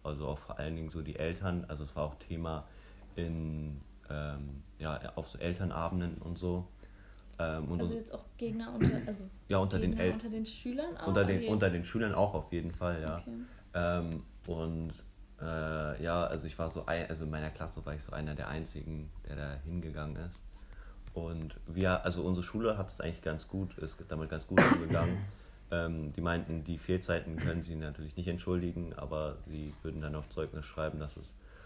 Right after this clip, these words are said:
Speaker 1: durch politisches Engagement
Speaker 2: Mhm.
Speaker 1: diese Fehlzeiten entstanden sind. Ähm, leider stand es gar nicht auf mein Zeugnis, aber
Speaker 3: <laughs>
Speaker 1: sie haben es zumindest gesagt, was ich erstmal ganz gut fand.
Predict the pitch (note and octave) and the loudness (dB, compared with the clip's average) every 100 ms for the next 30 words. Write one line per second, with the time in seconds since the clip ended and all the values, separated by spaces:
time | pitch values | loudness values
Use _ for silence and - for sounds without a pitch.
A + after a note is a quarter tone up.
0 | - - F2 E2 - - E2+ E2+ D2+ D#2+ | -10 -2 -2 -2 -6 -4 -2 -4 -6 -6
1 | D2+ - - - - D#2+ D#2 D2+ D#2 D#2 | -6 -8 -16 -14 -6 -2 -2 -4 -4 -2
2 | E2 C#2+ C#2+ D2+ - E2+ - D2+ C#2 D2 | -2 -2 -2 -4 -4 -4 -2 -4 -4 -8
3 | - E2 D2+ D2 D#2+ E2 F2+ - - - | -6 -6 -6 -6 -4 -4 -4 -8 -18 -18
4 | - - - - - - D2+ D2 C#2+ C#2 | -18 -18 -18 -18 -12 -6 -4 -4 -4 -8
5 | C#2+ - - C#2+ D2 - E2 F#2 F#2+ F#2+ | -10 -14 -8 -4 -4 -4 -4 -4 -4 -4
6 | F#2+ - F2+ - G2 G2 G#2+ - - C#2+ | -6 -6 -8 -4 -6 -4 -8 -8 -8 -4
7 | D2 - D#3 - E2 E2 F2+ - E2+ F2+ | 0 4 4 2 0 2 0 0 0 2
8 | G2 - E2+ D#2 E2 F2+ D#2 D2+ D2+ D2+ | 0 -2 -4 0 2 0 -4 -8 -6 -4
9 | D#2+ E2 D#2 D2+ - F#2 - F2+ F2+ | -4 -4 -4 -6 -4 -4 -2 0 0